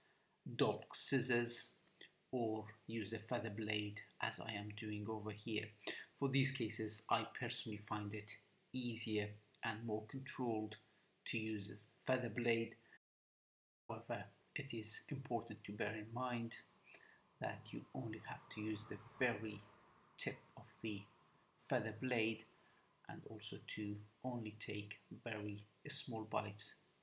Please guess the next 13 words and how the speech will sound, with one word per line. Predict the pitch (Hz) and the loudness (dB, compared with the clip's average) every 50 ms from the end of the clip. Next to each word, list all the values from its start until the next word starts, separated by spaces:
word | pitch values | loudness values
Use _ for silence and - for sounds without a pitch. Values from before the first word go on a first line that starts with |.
| _ _ _ _ _ _ _ _ _ _ _ _ _ - | _ _ _ _ _ _ _ _ _ _ _ _ _ -6
during | - 113 107 104 107 104 - - | -4 -2 0 -2 -2 -4 -4 -6
each | 110 107 104 107 - - - - - - - | -6 -6 -4 0 2 2 2 2 0 -8 -10
stroke | - - - - - - - 117 98 95 - - - - - _ _ _ - | -4 -2 0 0 0 2 2 2 2 0 -2 -6 -14 -18 -20 _ _ _ -6
of | 113 104 - - | -6 -6 -4 -6
the | 104 | -6
blade. | 104 110 110 107 - 107 107 104 - - - _ _ _ _ _ _ - - - - - - - - _ _ - | -4 -2 0 0 0 0 -2 -6 -8 -12 -18 _ _ _ _ _ _ -18 -18 -16 -16 -18 -20 -20 -20 _ _ -4
Carefully | - 147 127 - - - 107 104 107 104 104 - - _ _ _ - - | 0 2 2 2 0 -2 -2 0 0 0 -2 -4 -12 _ _ _ -6 0
dissect | - 135 - - - - - 104 - - - 120 | 2 2 4 4 2 0 0 -2 -4 -4 -6 -4
away | 110 113 113 107 107 104 101 107 - - - 104 | -2 0 0 0 0 -2 -4 -8 -12 -14 -12 -6
the | 107 107 104 101 101 104 - _ _ _ _ _ _ _ _ _ _ _ _ _ _ _ _ _ _ _ _ _ _ - | -4 -4 -4 -4 -6 -8 -12 _ _ _ _ _ _ _ _ _ _ _ _ _ _ _ _ _ _ _ _ _ _ -6
corneal, | - - 123 117 113 110 107 107 107 104 - - | 0 2 2 2 2 2 2 2 2 2 2 4
uh, | 151 160 151 | 4 4 4
the | 156 117 117 120 117 | 4 2 0 0 -2